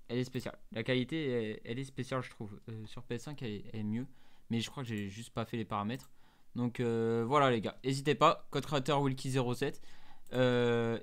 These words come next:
et une fois que vous serez là-dessus, bah, vous pourrez lancer les gars, euh, vous pourrez tout lancer, voilà, ça y a pas de souci. Et voilà, comme je vous ai dit les gars,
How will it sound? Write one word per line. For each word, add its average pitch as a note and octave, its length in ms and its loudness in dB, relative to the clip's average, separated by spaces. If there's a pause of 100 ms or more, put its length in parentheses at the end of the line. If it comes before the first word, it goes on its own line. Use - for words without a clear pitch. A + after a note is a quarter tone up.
et C#3 120 0
une C#3 120 4
fois D#3 120 -2
que D3 60 -4
vous C3 80 -6
serez C3+ 180 -4
là-dessus, B2 280 -4
bah, C#3 100 -2
vous A2 140 -6
pourrez B2 320 -6
lancer A#2 300 -6
les B2+ 120 -2
gars, C3+ 200 -2
euh, A2 180 -4
vous F#2+ 80 -10
pourrez - 200 -6
tout - 140 -8
lancer, G#2+ 320 -6
voilà, A2 340 -8
ça A2+ 200 -10
y A2 60 -6
a F#2+ 40 -6
pas B2+ 180 -6
de A#2 140 -2
souci. - 320 -8 (380)
Et A#2 80 -2
voilà, A2+ 180 2
comme B2 180 0
je G#2+ 60 -2
vous A2+ 160 0
ai A2+ 60 2
dit A#2+ 160 -2
les B2+ 140 2
gars, C3+ 220 0